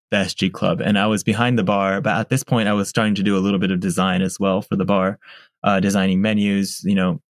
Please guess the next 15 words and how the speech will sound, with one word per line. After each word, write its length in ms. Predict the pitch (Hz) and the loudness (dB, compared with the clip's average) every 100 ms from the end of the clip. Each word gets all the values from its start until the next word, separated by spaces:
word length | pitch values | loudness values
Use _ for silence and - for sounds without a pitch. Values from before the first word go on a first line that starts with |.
| _ | _
our 400 | 98 92 92 87 | -2 0 0 -2
business 380 | - 104 101 98 | -2 -2 -2 -4
cards 440 | - 98 92 95 | -2 0 0 0
and 320 | 98 95 95 110 | 0 0 0 0
little 220 | 117 107 | 0 0
things 280 | 104 98 95 | 0 0 0
like 160 | 92 - | -2 -2
that. 280 | 95 92 - _ - - _ - | -2 -2 -4 _ -20 -20 _ -2
No 120 | 113 | -2
formal 380 | 107 117 104 101 | 0 0 2 2
education, 600 | 95 95 98 92 - 92 | 0 -2 -2 -2 0 0
just 200 | 92 - | -2 -4
kind 220 | - 90 | -2 -2
of, 340 | 90 87 - _ - | -2 -4 -12 _ -4
uh, 360 | 95 87 85 | 0 0 -2